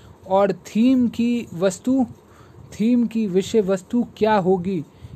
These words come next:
यदि आपको क्लाइंट के द्वारा सिर्फ ब्रीफिंग दे दी जाती है और आपका विजुअलाइजेशन बहुत अच्छा है, तो आपके दिमाग में उस उत्पाद सेवा को सही तरीके से विज्ञापन में प्रस्तुत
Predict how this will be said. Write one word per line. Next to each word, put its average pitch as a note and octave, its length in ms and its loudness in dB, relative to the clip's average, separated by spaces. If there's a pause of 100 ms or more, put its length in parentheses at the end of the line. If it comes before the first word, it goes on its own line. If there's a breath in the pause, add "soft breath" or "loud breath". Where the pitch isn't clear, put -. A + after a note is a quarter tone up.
(140 loud breath)
यदि A3 300 0
आपको G#3+ 560 -2
क्लाइंट A#3 640 -2
के A3+ 140 2
द्वारा G3 540 0 (180)
सिर्फ - 460 -2 (260)
ब्रीफिंग A3 540 2 (240)
दे G#3 320 0
दी A3 220 2
जाती F3+ 520 0
है A#3 280 0 (500 loud breath)
और G3+ 280 2
आपका G3 480 0
विजुअलाइजेशन G3 1040 0
बहुत F#3+ 280 0
अच्छा G3 360 -2
है, G3+ 300 -2 (400 loud breath)
तो G3+ 60 2
आपके G#3 400 4
दिमाग G#3 420 2
में A3 240 -2
उस A3 320 -2
उत्पाद G3+ 680 0
सेवा G#3 440 0
को G#3+ 220 2
सही G3 380 0
तरीके G3+ 460 0
से A3+ 200 0
विज्ञापन F3+ 640 0
में G#3 180 -2
प्रस्तुत F#3 500 -4